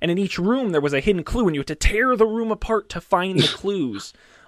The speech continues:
Speaker 1: Um, I thought in, in similar fashion to Supermarket Sweep, where it was very dynamic and them tearing stuff apart.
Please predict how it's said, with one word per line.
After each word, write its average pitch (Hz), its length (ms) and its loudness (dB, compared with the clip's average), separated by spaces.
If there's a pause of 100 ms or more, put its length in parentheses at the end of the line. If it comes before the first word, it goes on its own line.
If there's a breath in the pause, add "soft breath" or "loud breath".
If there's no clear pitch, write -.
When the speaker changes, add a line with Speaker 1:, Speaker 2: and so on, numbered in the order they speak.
Speaker 1:
Um, 139 440 2
I 147 140 -2
thought 151 300 4
in, 151 120 -4
in 147 220 -8
similar 160 320 -2
fashion 147 300 0
to 131 60 -6
Supermarket 135 500 -8
Sweep, 156 320 -4
where 131 60 0
it - 60 -4
was 135 120 -4
very 131 220 0
dynamic 135 680 -4
and 127 160 -6
them 127 180 -8
tearing 135 380 -8
stuff - 240 -6
apart. 131 400 -4